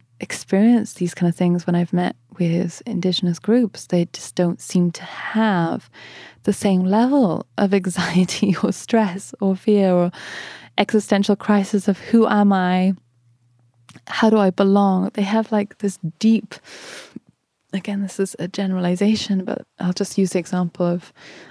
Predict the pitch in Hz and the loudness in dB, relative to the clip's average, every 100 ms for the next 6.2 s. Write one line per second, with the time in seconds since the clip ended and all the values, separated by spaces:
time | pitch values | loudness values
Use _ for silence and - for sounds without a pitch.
0 | - - - 175 175 - 175 - 185 190 | -12 -6 -2 0 0 -2 -2 0 4 4
1 | 190 185 175 180 185 190 190 185 185 180 | 4 2 2 2 4 4 4 2 0 -2
2 | - 175 175 175 185 185 185 185 175 185 | 0 0 2 0 2 2 2 2 2 0
3 | 190 - 180 175 214 233 240 220 - 180 | -2 -2 -2 0 0 4 2 2 0 0
4 | 175 185 - 185 214 - 220 190 160 165 | 2 0 0 0 0 0 -2 0 2 2
5 | 185 190 180 - 180 180 175 170 170 190 | 4 2 0 -2 2 2 2 2 2 0
6 | - 185 | 0 -2